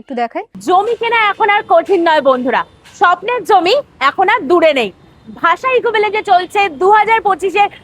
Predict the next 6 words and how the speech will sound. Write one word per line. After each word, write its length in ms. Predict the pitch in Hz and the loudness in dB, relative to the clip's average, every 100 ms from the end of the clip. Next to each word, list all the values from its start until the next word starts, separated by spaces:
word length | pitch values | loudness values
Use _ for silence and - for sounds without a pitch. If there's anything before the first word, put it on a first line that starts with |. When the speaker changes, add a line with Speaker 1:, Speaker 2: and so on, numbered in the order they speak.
| - - | -16 -2
Speaker 2:
সব 180 | 415 466 - | 0 0 -2
থেকে 200 | 466 453 480 269 339 | -4 -2 -4 -4 0
ধামাকা 380 | 370 381 359 320 | 2 2 2 2
অফার। 240 | 285 269 196 _ _ 247 311 | 2 0 -2 _ _ -4 0
মাত্র 260 | 415 - 427 294 240 311 | 0 2 2 2 0 -2
মাসিক 320 | 359 440 | -2 0